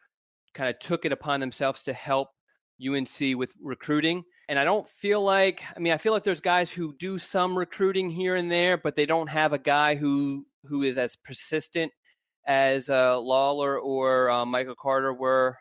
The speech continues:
last year. So to hear that he has been doing a little bit of recruiting and is going to, to kinda amp it up a little bit w-, was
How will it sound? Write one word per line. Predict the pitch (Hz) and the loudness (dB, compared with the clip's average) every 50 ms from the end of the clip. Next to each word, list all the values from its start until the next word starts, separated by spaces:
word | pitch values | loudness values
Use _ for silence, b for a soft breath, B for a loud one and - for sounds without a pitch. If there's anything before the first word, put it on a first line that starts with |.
| _ _ | _ _
last | 127 127 131 135 139 - - - | -6 -2 0 0 -2 -2 -4 -4
year. | 151 151 147 151 151 - b b b b b b _ | -2 0 0 0 -2 -6 b b b b b b _
So | - - 151 147 | -2 0 2 2
to | 143 147 | 2 0
hear | 131 - 185 185 180 190 180 | -4 -2 0 0 2 2 2
that | 175 156 143 | 2 0 0
he | 131 - 156 160 160 165 156 160 - _ _ _ _ _ _ _ | -2 -6 -12 -10 -10 -10 -10 -12 -14 _ _ _ _ _ _ _
has | _ - - 143 151 160 165 151 - - | _ -8 -4 0 0 0 0 0 -2 -2
been | 165 160 160 151 | -2 0 0 -2
doing | 139 160 156 156 156 151 | -2 -2 -2 -2 -2 -2
a | |
little | 147 165 202 214 | -2 -2 0 2
bit | 208 202 | 2 2
of | 190 | 0
recruiting | 185 175 - - 185 180 180 180 185 185 185 180 - - | 0 -4 -4 0 0 2 2 4 2 2 0 -2 -6 -6
and | 151 147 147 147 143 | -4 -2 -2 0 0
is | 139 135 - | -2 -4 -4
going | 156 147 151 151 143 - | -6 -4 -4 -4 -6 -6
to, | - 147 143 139 139 135 131 123 _ _ _ _ _ _ _ _ _ _ _ | -6 -4 -2 -2 -2 -4 -6 -8 _ _ _ _ _ _ _ _ _ _ _
to | - - 147 | -12 -12 -10
kinda | - 165 147 135 - - | -6 -4 -4 -4 -4 -2
amp | 143 156 160 - 151 | -2 -4 -4 -4 -2
it | 135 | -2
up | 147 151 - | -2 -2 -2
a | 160 | -4
little | 151 160 160 | -4 -4 -2
bit | 156 165 156 - | 0 0 -2 0
w-, | 160 147 135 - | -2 -4 -4 -2
was | 151 139 120 | -4 -4 -4